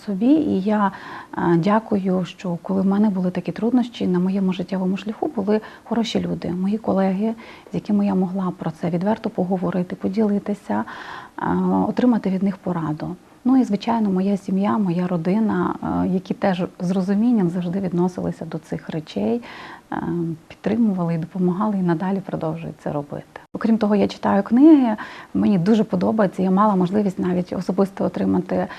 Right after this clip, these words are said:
книгу за підписом Генрі Марша, так, е, "Життя та смерть нейрохірургії", щоденник нейрохірурга. І наостанок,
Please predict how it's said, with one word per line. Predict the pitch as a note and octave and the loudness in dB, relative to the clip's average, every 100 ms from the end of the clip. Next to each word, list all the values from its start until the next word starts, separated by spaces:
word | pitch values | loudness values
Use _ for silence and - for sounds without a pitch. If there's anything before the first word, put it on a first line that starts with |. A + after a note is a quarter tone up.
| - - | -18 -6
книгу | - C#4 C#4 | 4 6 6
за | F#3 | 4
підписом | - F#3+ G3 F#3 F3+ | 0 -2 -2 -2 -2
Генрі | E3+ F#3 F3+ | 0 2 4
Марша, | F#3 B3 D4 - C4+ B3+ | 4 4 2 0 -2 -2
так, | G3 A3 A3 | -4 -4 -2
е, | - F3+ F3 | -2 0 0
"Життя | F3+ G3 | 0 0
та | F3+ | -2
смерть | F3 F3+ D#3+ | 0 0 0
нейрохірургії", | G#3+ C4 B3 A#3 A3 G#3 A3 G3+ | 2 2 2 0 -4 -2 -2 -2
щоденник | - E3 F3+ F3 F3 | -4 -2 0 2 2
нейрохірурга. | G#3+ C4+ A#3+ A#3 G#3+ G#3 G3 | 4 4 2 0 -2 -2 -2
І | |
наостанок, | F#3 F#3 F#3 A#3+ C#4 | 0 -2 -2 2 2